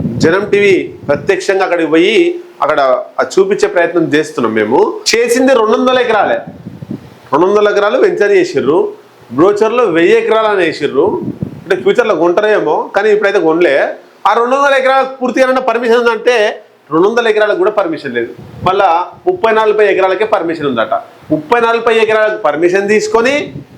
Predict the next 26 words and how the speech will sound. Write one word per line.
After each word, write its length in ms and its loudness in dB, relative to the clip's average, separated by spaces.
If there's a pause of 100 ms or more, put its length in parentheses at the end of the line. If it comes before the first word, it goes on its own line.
రెండు 340 2
వందల 320 2
ఎకరాలలో 560 2
ఫ్లాట్లు 400 0
చేసి 180 0
అమ్మిరట. 420 -2 (760)
ఆ 20 -8
కొన్నోళ్ళు 480 2
ఎట్లా 200 0
కొన్నారు? 680 0 (180)
అమ్మినోళ్ళు 360 2
అంటే 180 -2
డబ్బుల 260 0
కోసం 260 2
అమ్మిర్రు. 440 -2 (300)
కొన్నోళ్ళు 340 2
మళ్ళీ 320 2 (300)
రిజిస్ట్రేషన్ 520 2
ఉందా, 200 2
నాలా 300 0
కన్వెన్షన్ 480 0
ఉందా, 220 0
ఏంది 460 2
అని 220 -4
చూసుకోవాలి 400 0
కదా. 240 0